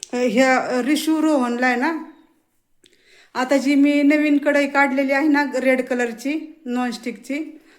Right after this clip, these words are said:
त्या पण दोन आहेत. त्या पण ह्यांना मिळाल्यात कंपनीमध्ये दिवाळीचे गिफ्ट म्हणून.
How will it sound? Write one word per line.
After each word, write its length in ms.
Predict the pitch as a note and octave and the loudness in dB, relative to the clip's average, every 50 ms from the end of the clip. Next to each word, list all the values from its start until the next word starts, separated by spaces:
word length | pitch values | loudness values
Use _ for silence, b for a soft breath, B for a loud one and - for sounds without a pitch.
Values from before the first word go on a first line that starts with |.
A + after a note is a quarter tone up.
| b b _ - | b b _ 2
त्या 120 | D#4 D#4 | 2 4
पण 240 | D#4 D#4 E4+ D#4+ D4 | 4 4 4 4 4
दोन 240 | D#4+ D#4+ D#4+ D4+ C4+ | 4 4 2 2 2
आहेत. 160 | A3+ G3+ - - - - - _ _ _ _ _ _ _ _ _ _ _ _ _ _ _ _ b b b b b b b b b b - | 0 -2 -6 -10 -16 -20 -20 _ _ _ _ _ _ _ _ _ _ _ _ _ _ _ _ b b b b b b b b b b 2
त्या 120 | E4 E4 D#4 | 4 4 4
पण 180 | D#4+ F4+ E4 | 4 2 2
ह्यांना 280 | D4 D4 D#4+ D4+ D4 D4 | 4 4 4 4 4 4
मिळाल्यात 380 | C#4 C#4 C#4+ C#4 C4+ C4 C#4 C4+ - | 4 4 4 4 4 2 2 0 0
कंपनीमध्ये 640 | - D4+ C#4+ C#4 D4 D4 C4+ C4 B3+ A#3+ A#3 A3+ A#3+ | 2 2 2 2 2 2 0 0 0 -2 -2 -2 -2
दिवाळीचे 480 | A#3+ A#3+ C#4 C4+ B3+ B3+ B3 B3 B3+ A#3+ | -2 -2 0 0 0 0 -2 -4 -6 -6
गिफ्ट 320 | G3+ A#3+ A3+ - - - | -6 -6 -6 -6 -8 -10
म्हणून. 400 | G#3 G#3+ G#3 G3+ F#3+ F#3 F3+ F3 | -8 -6 -4 -4 -4 -4 -6 -8